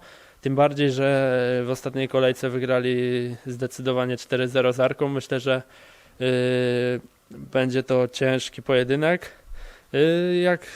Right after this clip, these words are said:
należy zagrać? No to na pewno będziemy mieli jakiś pomysł, tak? Jeśli będziemy re-, re-, realizować go w stu procentach, tak jak założy to trener i dołożymy do tego mnóstwo zaangażowania,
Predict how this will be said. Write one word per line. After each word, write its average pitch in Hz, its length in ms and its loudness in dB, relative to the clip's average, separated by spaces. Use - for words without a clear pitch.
należy 143 420 2
zagrać? 120 640 -2
No 143 200 -4
to 165 140 -4
na 160 280 -2
pewno 190 240 0
będziemy 170 300 0
mieli 170 160 0
jakiś 165 240 -2
pomysł, 127 440 0
tak? 135 240 2
Jeśli 135 420 -2
będziemy 139 340 2
re-, 143 240 2
re-, 131 720 0
realizować 135 580 2
go 135 100 0
w - 60 -12
stu 143 160 0
procentach, 135 560 -2
tak 131 220 0
jak 131 300 0
założy 135 560 2
to 135 100 -6
trener 147 340 2
i 135 120 0
dołożymy 135 420 2
do 127 100 0
tego 131 500 0
mnóstwo 135 360 0
zaangażowania, 135 920 2